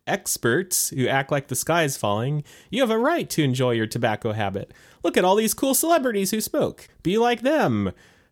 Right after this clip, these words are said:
say the tobacco companies, <laughs> phase of the generative A I hype cycle. <laughs> Right? Like, we're, we're getting so much noise from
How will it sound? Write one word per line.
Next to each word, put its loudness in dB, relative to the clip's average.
say 0
the -2
tobacco -2
companies, 0
<laughs> -14
phase 2
of 2
the 2
generative 0
A 0
I 0
hype -6
cycle. -12
<laughs> -8
Right? 4
Like, -2
we're, 0
we're 2
getting 4
so 2
much 0
noise 2
from -4